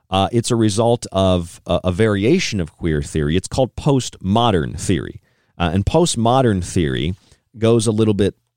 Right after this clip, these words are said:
like this. Postmodern theory, uh, or postmodern queer theory, uh, because they kind of are, are, are, uh, laced together,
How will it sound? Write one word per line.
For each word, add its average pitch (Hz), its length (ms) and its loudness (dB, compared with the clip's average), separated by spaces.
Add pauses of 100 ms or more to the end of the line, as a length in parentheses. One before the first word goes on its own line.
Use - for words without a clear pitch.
like 85 280 0
this. 85 300 -2
Postmodern 127 580 2
theory, 82 500 0 (440)
uh, 82 140 2
or 95 120 4
postmodern 90 600 0
queer 170 340 2
theory, 73 520 -4 (340)
uh, 73 280 0 (200)
because 87 320 -2
they 85 100 0
kind 92 260 0
of 80 160 0
are, 76 200 2 (140)
are, 73 300 -2
are, 73 220 -2 (220)
uh, 64 160 -4 (240)
laced 87 460 -2
together, 78 580 -2